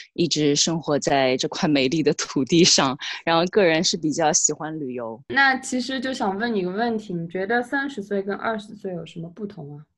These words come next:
Speaker 1: 三十岁，我觉得可能人会更成熟一点吧。我自己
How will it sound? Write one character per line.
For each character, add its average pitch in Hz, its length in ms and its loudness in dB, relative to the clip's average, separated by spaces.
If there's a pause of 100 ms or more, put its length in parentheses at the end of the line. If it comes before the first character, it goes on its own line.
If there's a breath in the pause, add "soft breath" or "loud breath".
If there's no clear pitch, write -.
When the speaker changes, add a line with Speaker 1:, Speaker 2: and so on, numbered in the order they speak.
(220)
Speaker 1:
三 339 160 0
十 349 140 0
岁， 269 180 0
我 208 160 4
觉 151 200 -2
得 226 100 -2
可 190 160 -8
能 165 180 -2
人 160 200 0
会 220 180 -2
更 247 180 -2
成 147 300 -4
熟 196 180 -2
一 143 120 0
点 131 180 -2
吧。 127 160 -2
我 139 140 -4
自 339 200 -4
己 185 320 0